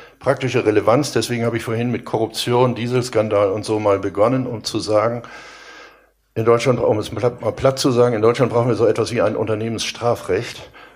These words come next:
was Juristen stets ablehnen, weil sie sagen, äh, strafrechtlich relevanterweise können Organisationen nicht handeln. Das können nur Individuen sein.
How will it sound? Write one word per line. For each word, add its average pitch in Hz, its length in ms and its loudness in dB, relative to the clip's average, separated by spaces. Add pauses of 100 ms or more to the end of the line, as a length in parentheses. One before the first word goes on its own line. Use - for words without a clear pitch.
was - 160 -4
Juristen 113 400 -2
stets - 340 -4
ablehnen, 117 400 0
weil 101 140 2
sie 104 80 -2
sagen, 98 380 2
äh, 85 600 -8
strafrechtlich 113 840 0
relevanterweise 104 760 2
können 107 400 -4
Organisationen 101 580 -4
nicht - 420 -6
handeln. 95 360 -4 (600)
Das - 200 -6
können 107 260 -2
nur 98 140 0
Individuen 101 500 0
sein. 82 320 0